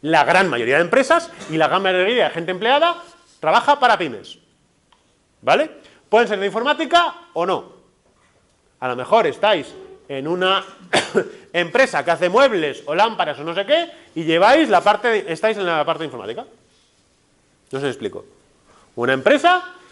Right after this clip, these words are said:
que, oye, pues vas a tener que, vas a tener unos software de gestión, vas a tener unas webs, vas a tener cosas de estas que necesitan informáticos. Y si los tienen in-house, los, si los tien-, tienen un departamento de informática, pues tendrán unos pocos informáticos para lidiar con todo el mejunje.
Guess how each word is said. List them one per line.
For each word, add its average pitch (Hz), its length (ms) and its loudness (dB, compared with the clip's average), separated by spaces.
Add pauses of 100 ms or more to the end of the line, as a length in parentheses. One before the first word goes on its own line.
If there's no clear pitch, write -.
(180)
que, 127 120 -2
oye, 180 440 2
pues - 340 -8 (360)
vas 143 200 0
a 170 80 -4
tener 185 240 -2
que, 175 160 2 (760)
vas 151 140 -2
a 156 60 -10
tener 175 160 -2
unos 190 220 -2
software 180 280 0
de 185 80 0
gestión, 151 400 -2
vas 135 120 0
a 160 40 -2
tener 160 200 -2
unas 185 180 -2
webs, 160 320 2
vas 139 140 -6
a 160 40 -8
tener 170 480 -8
cosas 143 240 -4
de 170 80 0
estas 247 340 0 (440)
que 131 60 -4
necesitan 127 300 0
informáticos. 180 520 0 (1400)
Y 117 80 -10
si 101 80 -12
los 104 140 -4
tienen 156 280 4
in-house, 214 560 0
los, 113 120 -10
si - 280 -14
los 101 140 -6
tien-, 135 220 -2
tienen 117 180 -2
un 127 60 -6
departamento 151 420 -6
de 160 80 -4
informática, 220 480 -2
pues - 160 -10
tendrán 127 240 -6
unos 101 100 -10
pocos 127 220 -4
informáticos 165 480 -6
para 127 160 -4
lidiar 135 240 -2
con 120 140 -10
todo 123 100 -6
el 120 80 -8
mejunje. 101 360 -16